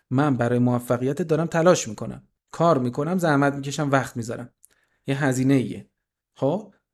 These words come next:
پس اینو بدونید که موفقیت شما، سلامتی شما، شادابی شما و پیروزی شما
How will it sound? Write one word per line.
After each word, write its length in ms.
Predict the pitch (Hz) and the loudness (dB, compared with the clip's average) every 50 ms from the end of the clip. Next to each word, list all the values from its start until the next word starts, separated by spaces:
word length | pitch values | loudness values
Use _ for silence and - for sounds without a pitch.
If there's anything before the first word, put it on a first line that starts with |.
| _ _ _ _ _ _ _ _ _ _ _ _ _ _ _ _ _ _ _ - | _ _ _ _ _ _ _ _ _ _ _ _ _ _ _ _ _ _ _ -4
پس 560 | - 170 190 220 233 - - - - - _ _ _ _ _ _ _ _ _ | 0 2 2 2 0 -2 -8 -10 -12 -16 _ _ _ _ _ _ _ _ _
اینو 220 | - - 160 180 | -6 -4 -2 0
بدونید 360 | 180 190 185 190 196 202 202 202 | 0 0 2 2 2 0 0 0
که 360 | 202 202 202 196 202 202 202 - - _ _ _ - | -2 -2 -2 -2 -4 -6 -10 -18 -20 _ _ _ -6
موفقیت 640 | 135 131 127 131 - 135 123 127 127 139 160 185 | -6 -6 -6 -4 -4 -4 -2 -2 -4 -6 -6 -8
شما، 340 | 175 - - 180 175 175 175 | -8 -6 -6 -4 -4 -4 -4
سلامتی 640 | 165 - - 131 120 123 117 117 113 120 - 156 160 | -4 -4 -4 -4 -2 -2 -4 -6 -6 -8 -8 -8 -8
شما، 280 | 156 - 160 151 151 | -8 -8 -8 -6 -6
شادابی 580 | 147 - - 131 120 117 123 117 110 131 143 151 | -6 -6 -6 -6 -4 -4 -4 -6 -6 -4 -6 -6
شما 260 | 147 - 160 151 151 139 | -6 -6 -6 -6 -4 -4
و 60 | 135 | -4
پیروزی 680 | 131 - - - - 131 127 127 123 123 143 170 175 | -6 -6 -12 -8 -6 -4 -2 -2 -2 -2 -2 -2 -2
شما 480 | 165 - - 131 123 123 127 127 - | -2 -2 -6 -4 -4 -4 -6 -8 -12